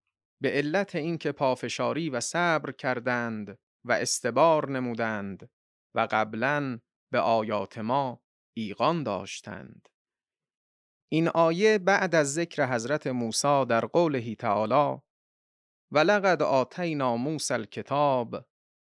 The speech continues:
فلا تکن فی مریة من لقایه و جعلناه هدی لبنی اسرائیل» آمده است.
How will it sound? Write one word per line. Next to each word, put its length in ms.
فلا 440
تکن 460
فی 240
مریة 540
من 240
لقایه 920
و 120
جعلناه 960
هدی 140
لبنی 640
اسرائیل» 800
آمده 400
است. 480